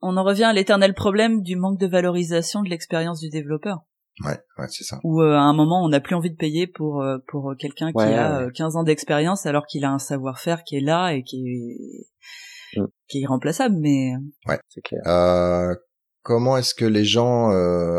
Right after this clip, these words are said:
Speaker 2: apprennent, euh, d'eux-mêmes ? Donc là, on passe à l'éducation, on va sauter un certain nombre de questions, mais la façon dont les développeurs apprennent, euh, les technologies. Et donc, c'était intéressant, c'est, eh bien, je vais lire la documentation officielle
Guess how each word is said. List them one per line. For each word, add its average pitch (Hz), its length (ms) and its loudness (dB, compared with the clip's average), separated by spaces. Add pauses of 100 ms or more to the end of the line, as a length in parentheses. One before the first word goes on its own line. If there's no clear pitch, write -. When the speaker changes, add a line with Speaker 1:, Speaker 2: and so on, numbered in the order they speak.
Speaker 2:
apprennent, 104 480 2
euh, 78 720 -2 (220)
d'eux-mêmes ? 95 460 2
Donc 90 200 2
là, 113 100 4
on 98 60 0
passe 98 220 0
à 98 40 0
l'éducation, 95 600 0
on 90 520 -4
va 78 120 -4
sauter - 240 -8
un 87 60 -6
certain 85 240 -8
nombre 85 120 -4
de 80 80 -2
questions, 107 460 -4
mais 85 240 0
la 82 120 -2
façon 107 280 -2
dont 95 140 2
les 85 260 4
développeurs 90 520 2
apprennent, 95 440 2
euh, 80 200 -2
les 80 140 -2
technologies. 85 760 -4 (100)
Et 73 340 -6
donc, 80 160 -12
c'était - 220 -8
intéressant, 87 600 0
c'est, 85 420 0 (460)
eh 85 100 -2
bien, 80 400 2
je 76 120 -4
vais 104 120 6
lire 113 160 8
la 104 100 6
documentation 95 680 -4
officielle 104 560 -2